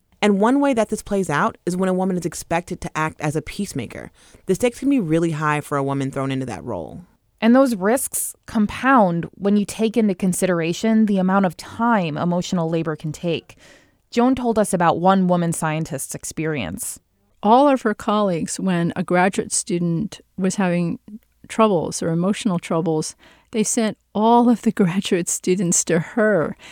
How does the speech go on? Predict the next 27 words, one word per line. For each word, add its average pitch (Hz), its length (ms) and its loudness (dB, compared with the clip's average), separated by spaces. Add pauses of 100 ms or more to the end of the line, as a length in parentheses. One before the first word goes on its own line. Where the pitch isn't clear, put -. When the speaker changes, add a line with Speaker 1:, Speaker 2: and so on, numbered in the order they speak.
(300)
Speaker 3:
including 240 720 0
Speaker 2:
Oh 262 140 -18
my 180 80 -2
Speaker 3:
the 226 120 4
Speaker 2:
God. 226 100 6
Speaker 3:
men's 247 500 6
graduate 233 560 0
students - 560 -6 (140)
they 226 280 6
sent 226 640 2
to 220 260 -4
her. 247 720 -4 (380)
So 220 320 4
she - 220 0
had 370 100 0
to 226 80 -2
spend 208 360 2
a 185 60 -2
tremendous 220 580 2
amount 180 220 2
of 180 100 -2
time 180 640 0
coaching 220 460 2
students 214 640 2
and 208 160 -2
comforting 196 560 2
them, 170 340 2